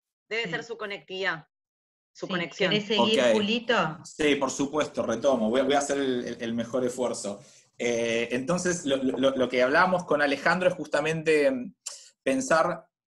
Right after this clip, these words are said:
Speaker 3: sobre todo para, para nuestros espacios, y aprovechando este momento que, que un poco lo amerita, de efectivamente seguir buscando explicaciones que no sean dualistas.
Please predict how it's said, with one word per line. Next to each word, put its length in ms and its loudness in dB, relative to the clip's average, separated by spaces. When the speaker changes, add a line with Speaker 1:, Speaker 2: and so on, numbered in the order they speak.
Speaker 3:
sobre 300 0
todo 260 2
para, 240 2
para 160 0
nuestros 340 -4
espacios, 560 0
y 120 0
aprovechando 720 2
este 220 0
momento 520 -2
que, 380 -4
que 80 -8
un 80 -6
poco 180 -2
lo 80 0
amerita, 640 -2
de 640 -2
efectivamente 520 2
seguir 320 2
buscando 520 0
explicaciones 600 -4
que 100 -6
no 160 -4
sean 380 -4
dualistas. 800 -6